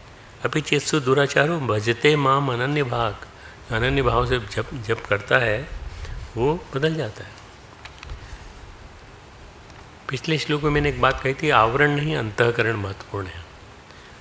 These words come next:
आज मैं, आज मैं बात कहता हूँ, आचरण नहीं, अंतःकरण में परिवर्तन संभव है। और अंतःकरण में परिवर्तन से आचरण में भी परिवर्तन हो जाएगा। आज psychology change हो रही है बहुत ज़्यादा।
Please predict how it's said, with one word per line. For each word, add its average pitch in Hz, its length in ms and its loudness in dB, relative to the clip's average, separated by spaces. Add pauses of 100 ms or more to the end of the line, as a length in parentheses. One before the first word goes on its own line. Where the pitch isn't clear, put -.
(180)
आज 113 160 4
मैं, 127 300 -2
आज 120 180 0
मैं 131 120 2
बात 127 240 4
कहता 131 160 0
हूँ, 135 120 4
आचरण 123 460 6
नहीं, 147 380 0
अंतःकरण 120 520 0
में 139 120 0
परिवर्तन 110 460 -4
संभव 95 300 -8
है। 101 200 -14 (640)
और 117 100 2
अंतःकरण 143 540 6
में 143 120 4
परिवर्तन 127 480 4
से 151 220 0
आचरण 123 420 4
में 127 160 0
भी 135 80 -6
परिवर्तन 107 440 -6
हो 107 60 -8
जाएगा। 107 360 -12 (1200)
आज 143 240 8
psychology 160 1040 4 (1600)
change 147 240 2
हो 110 100 2
रही 92 220 -4
है - 120 -12 (200)
बहुत 120 200 2
ज़्यादा। 107 220 -8